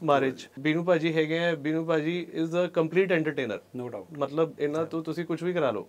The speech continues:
Speaker 2: ਸਹੀ ਹੈ ਜੀ।
Speaker 1: ਇਹ, ਮਤਲਬ, ਇਹਨਾਂ ਨੂੰ ਕਹਿਣ ਦੀ ਲੋੜ ਨਹੀਂ ਹੈ। ਮਤਲਬ, ਮੈਨੂੰ ਜਦੋਂ ਮੈਂ ਕੰਡਕਟਰ ਦਾ ਰੋਲ ਸੋਚਿਆ ਸੀਗਾ, ਸਭ ਤੋਂ ਡਿਫੀਕਲਟ ਕੰਮ ਇਹ ਸੀਗਾ ਕਿ ਉਹ ਬਾਡੀ ਲੈਂਗੁਏਜ ਪਕੜਨਾ।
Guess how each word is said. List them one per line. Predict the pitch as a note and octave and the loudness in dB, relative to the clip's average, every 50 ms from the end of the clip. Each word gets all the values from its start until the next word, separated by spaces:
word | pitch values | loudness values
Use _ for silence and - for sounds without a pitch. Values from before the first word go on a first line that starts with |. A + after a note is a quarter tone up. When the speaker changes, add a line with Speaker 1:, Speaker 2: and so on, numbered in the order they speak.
| - - | -14 -18
Speaker 2:
ਸਹੀ | - - A2+ A2 G#2 | -10 -8 -8 -8 -8
ਹੈ | G2 F#2 | -12 -16
ਜੀ। | G2 G2+ - - - _ - - | -16 -20 -20 -20 -20 _ -10 -6
Speaker 1:
ਇਹ, | C#3+ | -4
ਮਤਲਬ, | D#3 D3+ D#3 E3 D#3+ | -2 0 0 0 0
ਇਹਨਾਂ | E3 E3+ F3 | 0 0 -2
ਨੂੰ | E3+ | -2
ਕਹਿਣ | E3 D#3+ C#3+ D3 | 2 2 2 4
ਦੀ | E3 F3+ | 4 2
ਲੋੜ | F3 D#3+ D3+ C3+ | 2 0 0 -2
ਨਹੀਂ | A#2 A2+ | -2 -4
ਹੈ। | A2+ | -4
ਮਤਲਬ, | B2 D3+ E3+ F#3 E3+ | -2 -2 0 0 0
ਮੈਨੂੰ | D#3 D#3 D#3 D#3+ E3+ F#3 F#3+ | 2 0 0 2 2 0 2
ਜਦੋਂ | F#3 F#3 F#3+ F#3+ | 2 2 2 2
ਮੈਂ | G3 | 2
ਕੰਡਕਟਰ | F#3 F#3 E3+ D#3+ D3+ - F#3+ | 0 2 2 0 2 2 4
ਦਾ | F3+ F#3 | 4 4
ਰੋਲ | F#3 F3+ F#3 F3+ | 6 6 4 2
ਸੋਚਿਆ | E3 E3+ D#3+ - F3+ F3+ | 2 -2 -2 0 0 2
ਸੀਗਾ, | F#3 G3 G3+ G3 - - - - - | 4 2 2 0 -2 -8 -20 -14 -4
ਸਭ | - F#3+ F3 | -2 -2 0
ਤੋਂ | - A#3+ A#3 | 4 4 4
ਡਿਫੀਕਲਟ | F#3+ F#3+ E3+ G#3+ G#3 G#3+ G3+ G3+ | 4 4 2 4 4 4 4 6
ਕੰਮ | G3+ F#3+ F#3+ G3 F#3+ | 4 2 4 4 4
ਇਹ | F#3+ F#3+ | 2 2
ਸੀਗਾ | F3+ F#3 G3 G#3 G#3 | 2 2 0 0 0
ਕਿ | G3+ G#3 G#3+ | 2 2 2
ਉਹ | G3+ F#3+ F#3 G3+ G3+ | 4 6 6 6 6
ਬਾਡੀ | E3 E3 D3 D#3 F#3 | 6 4 4 4 2
ਲੈਂਗੁਏਜ | G3+ G3 F3+ F#3 F#3 F3 D3+ | 0 0 2 2 2 2 0
ਪਕੜਨਾ। | D3+ C3 C3 A#2+ A#2 A2+ G#2+ - | 0 -2 -2 -4 -4 -6 -8 -10